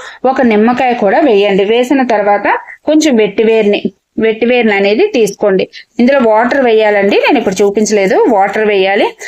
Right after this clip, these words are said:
దాంతో పాటు కొంచెం వెట్టివేరుని కూడా వేసేయండి. వేసేసి దీన్ని ఇలాగే మీరు పూజ గదిలో పెట్టుకోవాలి. అయితే ఎప్పుడు పెట్టుకోవాలంటే శుక్రవారం రోజు మీరు ఈ యొక్క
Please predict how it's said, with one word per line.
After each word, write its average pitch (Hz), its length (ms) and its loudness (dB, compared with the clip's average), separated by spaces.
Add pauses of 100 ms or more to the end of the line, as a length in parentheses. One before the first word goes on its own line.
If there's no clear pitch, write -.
(160)
దాంతో 269 320 2
పాటు 226 300 -2
కొంచెం 302 280 0
వెట్టివేరుని 220 480 0
కూడా 214 220 0
వేసేయండి. 202 640 0
వేసేసి 240 600 0 (260)
దీన్ని 254 260 2
ఇలాగే 247 420 0
మీరు 370 180 2
పూజ 220 320 0
గదిలో 226 300 2
పెట్టుకోవాలి. 202 760 0
అయితే 240 260 0
ఎప్పుడు 269 360 0
పెట్టుకోవాలంటే 226 760 -2
శుక్రవారం 285 840 -2
రోజు 196 280 2 (380)
మీరు 381 220 2
ఈ 247 240 0
యొక్క 233 360 0